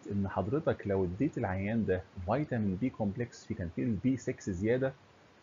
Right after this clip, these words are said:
صحيح احنا متربيين ان الووتر سولبل فيتامينز ما بيحصلش منها توكسيستي، بس الاوفر دوز والفيري هاي دوزز اللي موجوده عندنا بنلاقي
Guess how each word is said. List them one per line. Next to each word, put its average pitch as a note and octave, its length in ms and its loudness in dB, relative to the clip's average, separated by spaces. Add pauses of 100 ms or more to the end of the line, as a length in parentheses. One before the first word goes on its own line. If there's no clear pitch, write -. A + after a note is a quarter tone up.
(240)
صحيح E3 380 2
احنا A#2+ 180 2
متربيين G#2 500 4
ان A#2 100 4
الووتر G#2 340 2
سولبل G#2+ 380 2
فيتامينز G2+ 380 4
ما F#2+ 60 2
بيحصلش A2+ 320 0
منها B2 140 2
توكسيستي، A2 420 -2
بس - 240 -2
الاوفر D3 380 2
دوز G#2 320 2
والفيري F#2 360 2
هاي D3+ 220 2
دوزز E3 400 2
اللي C#3+ 140 4
موجوده C#3 460 0
عندنا C#3 400 0 (420)
بنلاقي B2 680 6